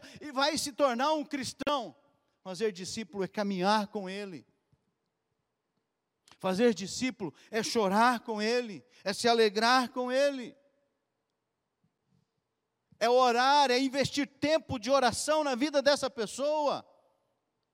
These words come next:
É dedicar a sua vida para que aquela vida seja salva. E é isso que nós precisamos fazer ontem, hoje e amanhã.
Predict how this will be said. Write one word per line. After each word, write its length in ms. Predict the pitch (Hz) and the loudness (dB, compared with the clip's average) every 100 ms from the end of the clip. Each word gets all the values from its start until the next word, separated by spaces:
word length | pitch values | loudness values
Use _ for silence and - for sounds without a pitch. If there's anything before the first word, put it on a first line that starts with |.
| _ _ _ _ _ _ - | _ _ _ _ _ _ -4
É 120 | 254 | -2
dedicar 800 | 285 320 262 277 - 277 320 330 294 | 0 -2 -4 -8 -2 0 2 2 2
a 100 | 254 | -2
sua 360 | - 302 254 | -4 0 0
vida 420 | 214 320 339 254 - - - | -2 -6 -2 -4 -4 -8 -2
para 160 | 294 | -2
que 160 | - 277 | 0 -2
aquela 680 | 247 _ 311 339 349 311 | -2 _ -2 0 2 2
vida 400 | 240 240 339 277 | 0 -2 -2 -2
seja 580 | 233 - - 311 320 311 | -2 -6 -4 -2 0 0
salva. 720 | - - 285 339 359 254 202 113 _ _ _ _ _ _ _ _ _ _ _ _ _ _ _ _ _ _ _ _ _ _ _ _ _ _ | -2 -2 0 0 -4 -10 -14 -14 _ _ _ _ _ _ _ _ _ _ _ _ _ _ _ _ _ _ _ _ _ _ _ _ _ _
E 80 | 269 | -2
é 80 | 294 | 0
isso 380 | 320 359 - 294 | 2 0 -2 -8
que 160 | 285 | -8
nós 560 | 254 269 349 359 269 - | -4 0 2 2 0 -10
precisamos 800 | - 285 277 233 226 339 359 269 | -14 -10 -8 -6 -2 0 -2 -6
fazer 640 | - 285 220 302 359 269 - _ _ _ _ _ _ | -4 -2 -2 -2 -2 -2 -8 _ _ _ _ _ _
ontem, 640 | 240 349 392 - 254 214 | 2 4 4 2 -4 -2
hoje 380 | 247 359 381 233 | -2 0 0 0
e 40 | 285 | 0
amanhã. 720 | 302 320 294 349 415 320 | 0 0 0 0 0 -2